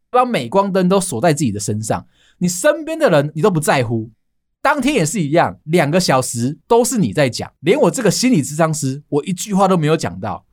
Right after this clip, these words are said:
那你觉得你的对象会怎么样想？转过头，啊，就告诉他说，“你下次不用再来了，我也不会再接你的咨商。”留下了被甩的那一方，端着酒杯，心里面那个玻璃心整个叮铃哐啷就这样破掉了。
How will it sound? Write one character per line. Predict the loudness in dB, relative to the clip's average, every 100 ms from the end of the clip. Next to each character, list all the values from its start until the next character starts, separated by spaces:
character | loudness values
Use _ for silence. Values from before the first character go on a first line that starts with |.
| _
那 | -4 0
你 | 2 0
觉 | 2 2
得 | 2 0 0
你 | -2
的 | -2
对 | 0 2
象 | 2 0 -2 -2
会 | -2
怎 | 0
么 | -2
样 | -2
想？ | -2 -8 -12 _ _ _ _
转 | -4 -2
过 | 0 0
头， | 0 -8 -10 _
啊， | -10
就 | -4
告 | 0 0
诉 |
他 | 0 0
说 | -2 -6 -8 _ _
，“你 | -6 -4
下 | 0 0
次 | 0
不 | -2
用 | -2 0
再 | 0
来 | -2 -10
了， | -16 -16
我 | -2 2
也 | 2
不 | 2
会 | 0
再 | 0
接 | 0 0
你 | 0
的 |
咨 | -6 -14
商。” | -12 -14 -14 _ -8
留 | -4
下 | 0 0
了 | 0
被 | 0 0
甩 | -2
的 | -6
那 | -6
一 | -6
方， | -8 -10 -12 -20 _ _ _ _
端 | 0 2
着 | 0
酒 | -2 -8
杯， | -10 -10 -10 -16 -18
心 | -6 -2 0
里 |
面 | 0 0
那 | 0
个 | -4
玻 | 0 2
璃 | 2
心 | 0 -2
整 | -2
个 | -6 -6
叮 | -2
铃 | 0
哐 | 0 0
啷 |
就 | 0
这 | 0
样 | 0
破 | 2 0
掉 | 0 -4
了。 | -6